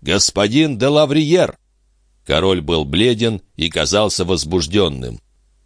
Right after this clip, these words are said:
Чем более усилий прилагал он к тому, чтобы скрыть свою озабоченность,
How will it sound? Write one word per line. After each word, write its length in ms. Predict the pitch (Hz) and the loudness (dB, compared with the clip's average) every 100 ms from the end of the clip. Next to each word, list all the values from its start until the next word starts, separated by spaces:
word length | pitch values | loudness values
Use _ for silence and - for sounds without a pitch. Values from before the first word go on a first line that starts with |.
| _ | _
Чем 360 | - 104 113 85 | -2 0 0 0
более 360 | 104 117 90 82 | 2 2 2 0
усилий 500 | 80 - 90 80 78 | 0 0 0 0 0
прилагал 600 | 82 82 82 80 82 80 | 0 0 0 2 0 0
он 180 | 80 | -2
к 80 | 76 | -4
тому, 300 | - 78 80 | -2 -2 -2
чтобы 340 | - 76 76 78 | -4 -2 0 0
скрыть 380 | - 82 76 | 0 -2 -2
свою 340 | - 71 78 76 | -2 -2 0 0
озабоченность, 920 | 69 71 101 131 - 71 62 - | -2 -2 0 0 0 -4 -4 -6